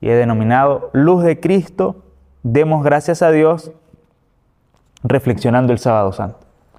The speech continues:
O sea, vamos a tener un acercamiento con cada uno de esos momentos importantes, digamos, el corazón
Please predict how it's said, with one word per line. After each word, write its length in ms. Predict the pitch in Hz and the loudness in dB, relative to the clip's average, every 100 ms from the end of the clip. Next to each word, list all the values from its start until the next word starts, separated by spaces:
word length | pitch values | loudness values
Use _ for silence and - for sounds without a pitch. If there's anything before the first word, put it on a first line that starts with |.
| _ | _
O 40 | - | -2
sea, 120 | 127 | 0
vamos 220 | 135 143 | 2 2
a 200 | 143 143 | 2 2
tener 220 | 143 147 | 2 0
un 120 | 151 151 | 0 0
acercamiento 800 | 143 151 156 156 151 139 - - _ _ _ _ _ | 0 -2 0 0 0 -2 -8 -12 _ _ _ _ _
con 220 | - 135 131 | -2 -2 0
cada 300 | 156 160 160 | 2 2 2
uno 180 | 160 | 0
de 60 | 151 | -2
esos 180 | 147 151 | -2 0
momentos 800 | 160 160 151 131 - 156 160 - _ _ _ _ - | 0 0 -2 -2 -2 -2 -4 -20 _ _ _ _ -6
importantes, 920 | 156 131 131 127 - 147 135 131 120 | -2 0 0 -2 -2 -2 -2 -2 -2
digamos, 380 | 120 135 143 131 | 0 0 0 0
el 200 | 127 113 | 0 0
corazón 1000 | 139 131 120 - 185 180 165 160 160 | 0 0 -2 -2 0 0 -2 -4 -8